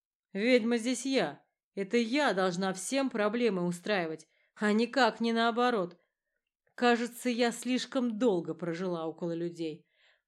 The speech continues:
«Угу», мычу в ответ, а красавчик вышагивает мимо меня в прихожую. «Ура!» Выглядываю в коридор, наблюдая, как он поправляет свою рубашку,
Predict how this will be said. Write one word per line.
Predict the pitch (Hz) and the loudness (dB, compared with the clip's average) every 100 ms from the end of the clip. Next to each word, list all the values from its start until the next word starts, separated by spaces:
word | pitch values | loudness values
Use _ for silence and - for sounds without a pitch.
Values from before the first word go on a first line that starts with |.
| - | 2
«Угу», | 254 262 247 302 339 403 - _ _ _ _ _ - | 4 6 6 8 6 4 -4 _ _ _ _ _ -4
мычу | 175 185 190 196 | -2 0 -2 -2
в | |
ответ, | 185 180 208 233 - _ _ _ _ _ | -2 -2 -2 -4 -6 _ _ _ _ _
а | 175 | -8
красавчик | 170 190 185 214 190 185 180 | -4 -4 -2 -4 -4 -8 -6
вышагивает | 185 175 208 196 185 180 180 | -6 -6 -6 -4 -4 -4 -4
мимо | 180 180 | -4 -2
меня | 180 180 185 | 0 -2 -4
в | 175 | -6
прихожую. | 196 180 - 165 147 147 143 _ _ _ _ _ _ _ - | -8 -8 -6 -6 -6 -16 -20 _ _ _ _ _ _ _ -6
«Ура!» | 202 226 214 196 185 165 151 - _ _ _ _ _ _ _ _ | 0 2 4 2 2 -2 -6 -14 _ _ _ _ _ _ _ _
Выглядываю | 165 175 175 190 185 180 170 | -6 -4 -2 -2 -2 -4 -4
в | 175 | -6
коридор, | - 175 170 180 214 - _ _ _ _ | -6 -6 -4 -4 -6 -10 _ _ _ _
наблюдая, | - 190 202 214 226 220 214 | -4 -2 0 0 0 0 -2
как | 208 196 | -4 -4
он | 196 | -4
поправляет | 196 180 190 190 190 180 | -4 -4 -2 -2 -4 -4
свою | 185 175 | -4 -2
рубашку, | 170 175 214 202 - | -2 -4 -6 -8 -12